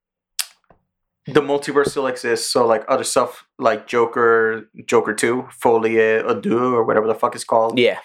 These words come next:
Speaker 1: With Lady Gaga and Joaquin Phoenix, that's happening. That's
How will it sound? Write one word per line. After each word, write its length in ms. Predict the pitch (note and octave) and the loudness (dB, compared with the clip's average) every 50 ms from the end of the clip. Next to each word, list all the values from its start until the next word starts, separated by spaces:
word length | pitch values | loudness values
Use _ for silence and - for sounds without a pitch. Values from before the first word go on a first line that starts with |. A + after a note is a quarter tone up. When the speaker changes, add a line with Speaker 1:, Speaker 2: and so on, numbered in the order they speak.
| _ _ _ _ _ _ _ - | _ _ _ _ _ _ _ -2
Speaker 1:
With 160 | A#2 A#2 G#2+ | 0 0 2
Lady 240 | A2 A2+ A2 A2+ A2 | 2 2 0 0 0
Gaga 280 | A#2+ A#2 A2 G#2+ G#2+ | 0 2 2 2 0
and 100 | G#2+ G#2 | -4 -2
Joaquin 320 | G#2 G#2 G#2 - - G#2+ G#2+ | -2 -2 -2 -2 -6 -10 -10
Phoenix, 380 | - B2 A#2+ A#2 A#2 A2+ - | -8 -6 -4 -4 -2 -2 2
that's 200 | B2 A2+ A2+ - | 2 0 0 0
happening. 460 | - B2+ A2+ A2 - A2+ A2+ A2 G#2+ | -4 -4 -4 -4 -6 -8 -8 -6 -2
That's 360 | G2+ G#2 G#2 - - - _ | -2 -2 -2 -2 -6 -12 _